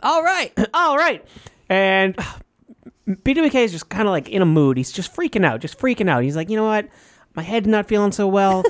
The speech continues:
Speaker 1: <laughs>
Speaker 2: I'm having, like, anxiety right now. Matt, can I, can I get one of those chill pills, please?" And due to Matt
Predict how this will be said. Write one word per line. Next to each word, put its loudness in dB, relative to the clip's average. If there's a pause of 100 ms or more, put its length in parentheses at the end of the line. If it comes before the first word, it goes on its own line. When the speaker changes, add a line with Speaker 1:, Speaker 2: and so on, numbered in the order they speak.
Speaker 1:
<laughs> -8
Speaker 2:
I'm 0
having, 2
like, -2
anxiety 0
right 2
now. 2 (300)
Matt, 4
can -6
I, -4 (160)
can 0
I 4
get 4
one 6
of 6
those 2
chill 2
pills, 0
please?" -2 (460)
And -2
due 0
to 2
Matt 0